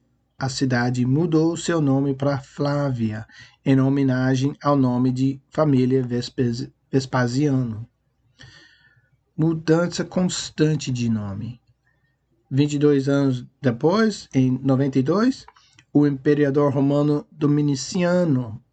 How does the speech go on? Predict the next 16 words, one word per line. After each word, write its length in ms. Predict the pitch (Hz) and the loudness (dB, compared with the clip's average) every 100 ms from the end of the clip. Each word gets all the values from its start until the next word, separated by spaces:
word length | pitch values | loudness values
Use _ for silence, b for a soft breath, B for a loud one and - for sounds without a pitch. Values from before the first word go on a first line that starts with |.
| - | 0
impôs 680 | 139 135 139 135 147 147 - | 0 2 4 4 4 -4 -6
um 160 | 139 131 | 0 0
decreto 560 | 127 120 123 120 - | 0 -2 -2 -2 -4
para 420 | 131 135 123 120 - | -2 0 0 -4 -8
que 240 | - 131 | -6 -4
a 100 | 123 | -4
Filadélfia 800 | - 143 131 131 139 135 151 156 B B B B _ - | -2 0 2 0 -2 0 -2 -2 B B B B _ -4
rasgasse 920 | - 170 156 143 156 190 - - 120 | 0 2 0 -2 0 -2 -4 -6 -6
cinquenta 640 | - 156 131 170 220 226 | -4 -2 -2 0 0 0
por 160 | - 151 | -2 -4
cento 480 | - 156 180 180 135 | -2 -2 -2 -2 -2
de 100 | 131 | -4
sua 280 | 131 - 156 | -2 -4 -4
produção 720 | 147 165 180 139 - 165 160 | -4 -4 -2 -4 -2 -2 0
de 120 | 123 | 0
uva 640 | 131 185 240 196 123 135 | 0 0 0 0 -6 -10